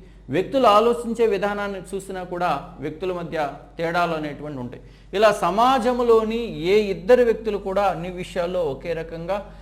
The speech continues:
లేకపోవడాన్ని ఏమంటారంటే వైయక్తిక భేదాలు అని చెప్పేసి అంటారు. ఏమంటారు?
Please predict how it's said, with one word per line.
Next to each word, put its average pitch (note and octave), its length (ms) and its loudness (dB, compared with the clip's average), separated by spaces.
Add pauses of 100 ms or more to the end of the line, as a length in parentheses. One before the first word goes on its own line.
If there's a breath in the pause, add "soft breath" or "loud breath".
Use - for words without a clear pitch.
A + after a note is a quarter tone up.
(160 loud breath)
లేకపోవడాన్ని D#3+ 800 -2
ఏమంటారంటే C#3+ 960 -6 (100)
వైయక్తిక G3 680 -2
భేదాలు D3 640 -4
అని C3+ 180 -6
చెప్పేసి C3 420 -8
అంటారు. A2+ 440 -10
ఏమంటారు? D#3 560 -4